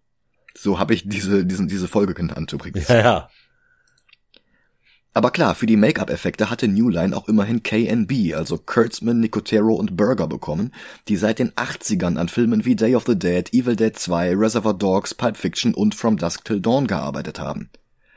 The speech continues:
Speaker 1: Nicotero macht seit zweitausendzehn das Make-up für Walking Dead.
Speaker 2: Wow.
Speaker 1: Das Problem an dem von den dreien gebauten Spawn-Outfit ist allerdings, dass sich White darunter kaum bewegen kann. Der starkst steif durch die Gegend wie in einer Ritterrüstung.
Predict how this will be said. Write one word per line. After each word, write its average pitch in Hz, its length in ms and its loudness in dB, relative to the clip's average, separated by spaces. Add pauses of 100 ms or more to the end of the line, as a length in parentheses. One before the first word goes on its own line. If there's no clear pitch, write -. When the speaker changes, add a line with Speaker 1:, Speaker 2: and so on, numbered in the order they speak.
(240)
Speaker 1:
Nicotero 147 500 2
macht 135 200 -2
seit 117 200 0
zweitausendzehn 113 580 2
das 101 140 2
Make-up 90 260 -2
für 110 160 -2
Walking 82 340 -2
Dead. 80 320 -2 (720)
Speaker 2:
Wow. 80 460 -6 (320)
Speaker 1:
Das - 160 -4
Problem 95 580 0 (280)
an 92 140 0
dem 87 140 0
von 95 180 0
den 87 120 2
dreien 87 280 -2
gebauten 82 380 -2
Spawn-Outfit 87 640 -4
ist - 160 -6
allerdings, 117 360 0
dass 101 200 0
sich 98 280 -4
White 90 300 0
darunter 113 340 -2
kaum 82 280 -4
bewegen 110 400 -2
kann. - 200 -10 (560)
Der 101 140 4
starkst - 640 -2
steif 127 360 0
durch 123 200 -4
die 110 100 -4
Gegend 110 380 0
wie 123 140 0
in 131 120 0
einer 113 160 0
Ritterrüstung. - 680 -4